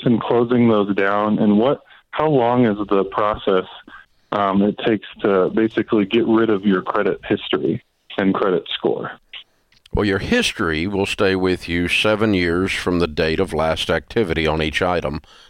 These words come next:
Speaker 2: ten years if the item was a Chapter seven bankruptcy. So if you close that credit card account, that account will show up for seven years, but it'll get obviously progressively older.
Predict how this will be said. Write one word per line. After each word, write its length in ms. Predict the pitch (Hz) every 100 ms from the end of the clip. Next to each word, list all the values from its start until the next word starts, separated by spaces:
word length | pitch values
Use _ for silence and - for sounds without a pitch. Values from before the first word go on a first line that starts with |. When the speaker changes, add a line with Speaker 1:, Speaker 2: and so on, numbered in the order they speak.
| _
Speaker 2:
ten 280 | - 156 147
years 520 | 104 73 76 92 - - -
if 140 | 95
the 160 | 90 85
item 320 | 85 85 82
was 140 | 78
a 40 | 80
Chapter 320 | 92 80 80
seven 360 | - 76 73
bankruptcy. 580 | 76 92 71 69 - - - - - -
So 120 | - 92
if 80 |
you 80 | 78
close 400 | - 139 135 123
that 160 | 117 -
credit 260 | 135 123
card 220 | - 95 80
account, 420 | - 90 85 - _
that 160 | 104 127
account 520 | - - 151 123 - _ _
will 160 | 98 95
show 380 | - 127 101
up 320 | 123 123 101 - - _ _
for 200 | - 104
seven 360 | - 107 85 90
years, 260 | 92 71
but 160 | 101 120
it'll 180 | 117 113
get 260 | 113 107 _ _ _ _ _ _ _ 110
obviously 600 | 139 117 113 - 110 90 - - - _
progressively 800 | - 98 98 117 - - 101 90
older. 460 | 107 135 95 82